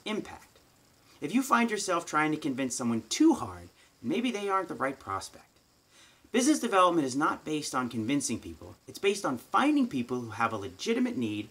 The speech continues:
for what you provide. Finding the right prospect with the right needs takes away all the stigma around being salesy. Because now you're actually helping. Find the right prospects, and you'll never have to sell a day in your life. Number four,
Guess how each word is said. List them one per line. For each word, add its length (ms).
for 80
what 220
you 100
provide. 460
Finding 260
the 80
right 280
prospect 580
with 120
the 80
right 300
needs 420
takes 240
away 220
all 160
the 100
stigma 460
around 300
being 240
salesy. 600
Because 220
now 180
you're 160
actually 320
helping. 320
Find 220
the 60
right 260
prospects, 680
and 100
you'll 120
never 240
have 200
to 60
sell 220
a 60
day 180
in 80
your 80
life. 320
Number 160
four, 340